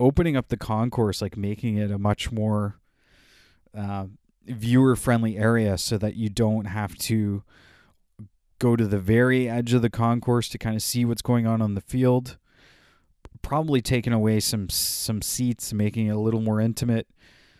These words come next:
uh, reconfiguring the seats, putting them more towards home plate, little things like that. But to me, the food, food and drink are, for me at least, my top two priorities.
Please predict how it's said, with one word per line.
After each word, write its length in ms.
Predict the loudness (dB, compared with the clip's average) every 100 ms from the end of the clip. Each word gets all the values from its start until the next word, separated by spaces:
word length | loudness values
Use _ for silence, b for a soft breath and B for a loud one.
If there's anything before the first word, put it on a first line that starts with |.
| b _
uh, 260 | -8 -6 -6 -10
reconfiguring 880 | -2 -2 0 -4 -2 0 2 2 2
the 60 | 0
seats, 480 | -2 -4 -4 -6 -8 _ -20 -10
putting 280 | 0 0 2
them 100 | 0
more 180 | 0 0
towards 360 | 0 -2 -2 -2
home 180 | -6
plate, 260 | -4 -4 -2
little 260 | 0 0 -2
things 300 | -6 -8 -8
like 240 | -10 -8
that. 280 | -6 -6 -8 _ -20 _ _ _ _ _ -4
But 140 | -2 0
to 100 | 2
me, 120 | 4
the 120 | 2
food, 460 | 2 4 6 4 2 -4
food 180 | 2 4
and 120 | 2
drink 420 | -2 -6 -8 -16 -20 _
are, 280 | -4 -4 -4 -12 -20 _ _ b b b b
for 160 | -4 0
me 220 | 2 2
at 100 | 2
least, 260 | -2 -6 -4
my 180 | -2
top 340 | -2 -6 -8 -8
two 180 | -10 -10
priorities. 720 | -8 -8 -8 -10 -14 -16